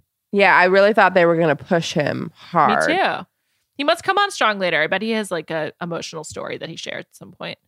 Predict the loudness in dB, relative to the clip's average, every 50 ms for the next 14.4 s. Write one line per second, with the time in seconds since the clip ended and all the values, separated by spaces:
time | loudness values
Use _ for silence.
0 | _ _ _ _ _ _ _ _ _ _ _ _ _ _ -2 -2 0 0 -2 -2
1 | -2 -2 -2 -4 -4 -8 -8 0 0 0 2 2 2 4 4 4 4 4 2 2
2 | 2 0 0 0 0 0 0 0 -2 -2 0 -2 -2 -4 -6 -10 -8 -4 -4 -4
3 | -4 -4 -4 -6 -6 -6 -10 -14 _ _ _ -4 0 2 4 4 4 4 4 4
4 | 6 4 4 4 4 4 4 4 2 0 0 0 2 2 0 -2 -2 0 2 2
5 | 4 2 2 2 2 0 0 0 -2 -4 0 _ 2 2 2 0 0 -2 -2 -2
6 | -2 0 2 2 2 0 -2 -2 -4 -4 -2 0 2 2 2 2 2 2 2 0
7 | 0 0 2 2 2 2 2 0 -4 -6 -8 -4 -4 -2 -2 -2 -4 -4 0 0
8 | 0 0 0 -2 -2 -2 -2 -2 -4 -8 -8 -8 -8 -2 0 2 2 4 2 2
9 | 2 2 0 -2 -4 -6 -4 -6 -4 -2 0 0 0 0 -2 -2 -2 0 0 0
10 | 0 -2 -6 -14 -20 -20 _ _ _ 0 2 4 2 2 2 0 -2 -2 -2 0
11 | 0 0 0 0 0 0 0 0 2 2 2 2 2 2 4 4 4 4 2 2
12 | 2 4 4 4 2 -2 -2 0 2 2 4 4 4 2 2 2 2 2 0 -2
13 | -2 -4 -10 _ _ _ _ _ _ _ _ _ -20 -20 -18 -16 -4 -2 0 0
14 | 0 0 -2 -2 0 0 -2